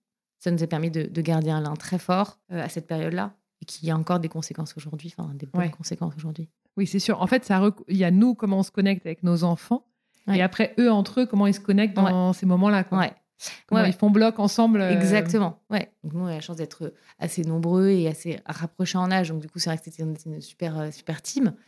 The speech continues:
Speaker 1: Mais effectivement, bah, même si, euh, voilà, les, les ados ont pas de, de, de frères et sœurs proches, et cetera, c'est pas mal, c'est, c'est pas mal aussi de, de, du coup,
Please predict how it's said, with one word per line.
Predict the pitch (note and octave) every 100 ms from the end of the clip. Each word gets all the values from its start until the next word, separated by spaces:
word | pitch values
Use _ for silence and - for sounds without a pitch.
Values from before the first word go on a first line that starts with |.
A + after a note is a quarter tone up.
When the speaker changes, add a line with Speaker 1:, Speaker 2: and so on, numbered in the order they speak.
| _ _ _ -
Speaker 1:
Mais | D3
effectivement, | C#3 - F3 F#3+
bah, | C#3+ C#3
même | D#3 E3+
si, | E3 - D#3 D3+ D3
euh, | C#3 C3+
voilà, | D#3+ F3+
les, | D#3 C#3+
les | C#3+ D3+
ados | D3 D#3+ D#3
ont |
pas | D#3 D3+
de, | C#3+ C#3 D3+
de, | D3+ C#3+ C#3+
de | C#3+
frères | C#3+ D#3 C#3+
et | D3
sœurs | D#3+ D3+
proches, | - E3+ E3+ E3+
et | D#3
cetera, | F3+ F#3
c'est | F3+ F#3+
pas | F#3
mal, | G3 G#3 G3+
c'est, | - F#3+
c'est | G#3
pas | G#3
mal | A3 A3+
aussi | G3+ G3 G3+
de, | F#3 E3+
de, | D#3+ E3 E3
du | D3+ E3
coup, | - G#3